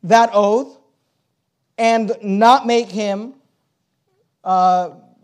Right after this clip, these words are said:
make good on what he thinks he stole. He would believe him as a result of the oath. The idea is this, that when somebody made an oath, it would bring an end of all strife. Because they would, because if they were willing to take that oath on,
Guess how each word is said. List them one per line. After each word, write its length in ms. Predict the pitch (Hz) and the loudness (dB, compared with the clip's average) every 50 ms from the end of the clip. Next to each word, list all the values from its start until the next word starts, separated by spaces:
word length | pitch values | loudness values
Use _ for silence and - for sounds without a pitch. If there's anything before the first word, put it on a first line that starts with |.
| _ _ _ _ _ | _ _ _ _ _
make 500 | 170 175 208 220 220 208 - - 185 180 | -10 -6 -4 -4 -4 -6 -8 -14 -16 -8
good 400 | 147 196 220 233 220 214 208 214 | -4 -2 0 0 0 0 -2 -4
on 240 | 214 185 196 196 196 | -4 -4 -6 -4 -4
what 120 | 202 196 | -6 -8
he 100 | 185 190 | -8 -8
thinks 240 | 185 208 208 202 170 | -10 -10 -10 -10 -10
he 100 | 196 202 | -10 -12
stole. 320 | 175 185 262 269 214 156 143 | -10 -4 -4 -4 -4 -4 -6
He 140 | 156 190 | -8 -8
would 200 | 208 196 202 165 | -6 -8 -8 -8
believe 440 | 147 190 190 190 208 269 311 320 262 | -8 -6 -4 -2 -2 -2 -2 -4 -4
him 260 | 233 214 202 202 226 - _ _ _ - | -4 -4 -4 -4 -8 -14 _ _ _ -2
as 160 | 214 220 185 | -2 0 0
a 60 | 208 214 | 0 -2
result 340 | 208 175 196 202 202 170 | -2 -2 -4 -6 -6 -8
of 80 | 165 185 | -8 -8
the 140 | 190 208 226 | -4 0 0
oath. 280 | 240 214 156 - - - _ _ | 0 0 0 -4 -12 -20 _ _
The 120 | - 214 220 | -6 -4 -4
idea 280 | 220 214 233 285 311 | -2 -4 -2 0 0
is 120 | 277 226 185 | 0 0 0
this, 200 | 311 269 - - - _ _ | -2 -4 -4 -4 -10 _ _
that 140 | - 208 214 | -12 -10 -8
when 100 | 208 170 | -8 -6
somebody 340 | - 247 269 269 294 302 | -4 -2 -2 -2 -2 -2
made 260 | 285 262 254 247 254 269 | -2 0 0 0 -2 -2
an 180 | 247 233 247 - | -6 -10 -8 0
oath, 480 | 247 262 254 220 180 180 247 - - _ _ _ _ _ _ _ _ _ _ _ _ _ _ _ _ _ _ _ _ | 4 6 6 6 4 0 -6 -12 -18 _ _ _ _ _ _ _ _ _ _ _ _ _ _ _ _ _ _ _ _
it 160 | 208 208 220 | -4 -2 0
would 160 | 214 208 175 | 0 -2 -2
bring 220 | 151 202 226 226 214 | -4 -6 -6 -6 -6
an 140 | 208 208 208 | -8 -10 -10
end 300 | - 208 202 202 196 185 | -10 -10 -10 -8 -8 -8
of 80 | 165 | -8
all 160 | 170 170 160 143 | -6 -8 -8 -10
strife. 320 | - - 147 127 110 92 _ _ _ _ _ _ _ _ _ _ _ _ _ _ _ _ _ _ _ _ - | -12 -16 -18 -18 -18 -20 _ _ _ _ _ _ _ _ _ _ _ _ _ _ _ _ _ _ _ _ -14
Because 260 | 170 170 165 196 180 | -10 -8 -6 -6 -6
they 140 | 156 208 208 | -4 -6 -4
would, 260 | 196 208 202 196 196 | -4 -6 -8 -8 -10
because 260 | 160 190 190 196 185 185 | -10 -8 -8 -6 -6 -6
if 100 | 185 160 | -6 -6
they 100 | 190 196 | -6 -4
were 120 | 190 185 | -4 -4
willing 340 | 175 170 202 226 240 240 220 | -4 -2 -2 0 0 -2 -2
to 100 | 196 202 | -6 -8
take 220 | 170 208 208 185 | -8 -8 -8 -6
that 160 | 185 196 190 185 | -6 -6 -6 -4
oath 260 | 196 214 220 208 - | -4 -6 -6 -6 -4
on, 360 | 196 180 160 156 151 165 175 | -4 -4 -4 -6 -10 -14 -18